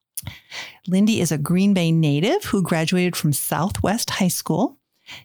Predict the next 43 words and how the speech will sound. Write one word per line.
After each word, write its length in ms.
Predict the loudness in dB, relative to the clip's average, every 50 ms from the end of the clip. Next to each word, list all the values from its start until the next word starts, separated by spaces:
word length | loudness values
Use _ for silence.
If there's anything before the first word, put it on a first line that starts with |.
| _
Teaching 400 | -4 -2 -2 0 2 2 4 4
is 140 | 4 4 2
actually 320 | 2 0 0 0 0 0 0
her 160 | 0 -2 -2
passion, 960 | -2 -4 -4 -4 -2 -2 0 0 0 0 0 -2 -2 0 2 2 2 2 0
so 260 | -2 -4 -2 0 2 4
much 300 | 4 2 2 0 -2 0
so 160 | 0 0 2
that 160 | 2 0 0
she 240 | 0 0 2 2 4
knew 240 | 4 4 4 4 2
she 160 | 2 2 2
wanted 220 | 4 4 4 2
to 40 | 2
be 120 | 2 0
a 40 | 0
teacher 360 | 0 -2 -2 -2 0 -2 -2
from 160 | 0 0 2 2
the 80 | 2
time 260 | 0 0 2 2 2
she 140 | 2 2 2
was 160 | 0 2 2
in 140 | 2 2 2
second 520 | 0 -2 -2 -4 -4 -2 0 0 0 0 2
grade, 500 | 0 0 0 0 0 0 0 0 -2 -4 _ _ _ _ _ _ _ 0
and 140 | 2 4 4
then 140 | 4 4 2
she 200 | 2 2 4 4
narrowed 380 | 4 4 4 2 2 2 2
that 160 | 2 0 0
down 220 | 0 2 2 4 4
to 60 | 4
being 200 | 4 2 4 4
a 60 | 4
music 500 | 4 4 4 4 4 4 2 0 -2 -2
teacher 400 | -2 -2 -2 -2 0 0 -2 0
during 260 | 0 2 2 2 2
her 120 | 2 2 0
freshman 420 | 0 0 -2 -2 -2 0 0 2
year 140 | 2 2 2
of 80 | 0 -2
high 220 | -2 -2 0 0
school. 460 | -2 -2 -4 -6 -4 -4 -4 -6 -8